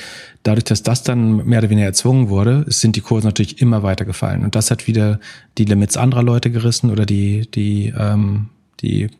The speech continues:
Krediterfordernisse anderer Leute, äh, überstrapaziert. Und dadurch kam's zu so einem, äh, Ketteneffekt. Und dann geht man davon aus, dass dann sozusagen zum Höhepunkt der Krise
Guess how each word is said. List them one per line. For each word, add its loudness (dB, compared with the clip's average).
Krediterfordernisse -2
anderer 0
Leute, 0
äh, 2
überstrapaziert. -2
Und 2
dadurch 0
kam's -2
zu 0
so 2
einem, 2
äh, 0
Ketteneffekt. -6
Und 0
dann 4
geht 2
man 4
davon 0
aus, -2
dass -4
dann 0
sozusagen -2
zum 2
Höhepunkt 2
der -2
Krise 0